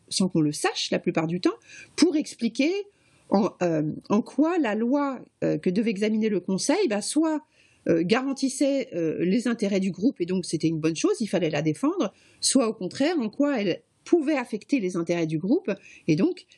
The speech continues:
il ne fallait dans ces cas-là pas la défendre et au contraire la censurer. Et, euh, et en fait ce qu'on, ce qu'on peut montrer comme ça, c'est que, euh, on a tout un tas de personnes,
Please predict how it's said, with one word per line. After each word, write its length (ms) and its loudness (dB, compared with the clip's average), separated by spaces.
il 180 4
ne 260 2
fallait 380 0
dans 180 -2
ces 140 -6
cas-là 240 2
pas 180 0
la 120 2
défendre 340 0
et 60 2
au 60 0
contraire 380 -2
la 140 2
censurer. 540 -2
Et, 440 2
euh, 560 0
et 160 2
en 60 -6
fait 140 -4
ce 120 -10
qu'on, 180 0
ce 80 -12
qu'on 140 2
peut 120 0
montrer 360 0
comme 180 -2
ça, 140 0
c'est 240 -2
que, 500 -2
euh, 180 -2
on 160 0
a 100 0
tout 180 -6
un 100 2
tas 120 -2
de 120 -10
personnes, 600 -2